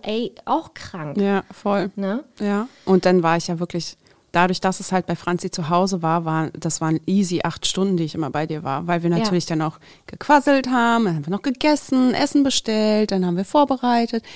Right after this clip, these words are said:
Speaker 2: ehe wir dann mal in die Höhle gegangen sind. Das lag natürlich, da waren wir selbst schuld dran, wir hätten auch gleich reingehen können, aber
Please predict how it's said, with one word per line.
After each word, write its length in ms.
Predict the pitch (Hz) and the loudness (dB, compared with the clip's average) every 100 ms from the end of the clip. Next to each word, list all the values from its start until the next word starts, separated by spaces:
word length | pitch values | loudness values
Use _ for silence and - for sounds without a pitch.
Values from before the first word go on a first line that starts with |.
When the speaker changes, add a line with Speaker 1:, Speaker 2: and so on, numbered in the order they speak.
| - - | -12 -2
Speaker 2:
ehe 160 | 214 | 0
wir 80 | 214 | 2
dann 160 | 214 226 | 2 4
mal 100 | 214 | 4
in 60 | |
die 120 | 196 185 | 2 4
Höhle 220 | 214 202 | 2 2
gegangen 480 | 190 185 190 349 226 | -2 -2 2 4 4
sind. 460 | 165 160 240 - - - - - _ - - _ | 2 0 0 -2 -12 -20 -20 -20 _ -20 -20 _
Das 160 | - - | -2 2
lag 160 | 131 - | 2 2
natürlich, 380 | 185 185 185 | 0 0 0
da 200 | - 175 | 2 2
waren 120 | 170 185 | 4 2
wir 100 | 180 | 2
selbst 220 | 160 - | 0 2
schuld 220 | 190 - | 0 2
dran, 100 | 269 | 4
wir 80 | 190 | 4
hätten 140 | 185 | 4
auch 80 | 175 | 2
gleich 320 | 135 190 - | 4 2 2
reingehen 360 | 233 247 247 247 | 4 4 4 2
können, 200 | 247 247 | 0 0
aber 320 | 170 180 | 2 2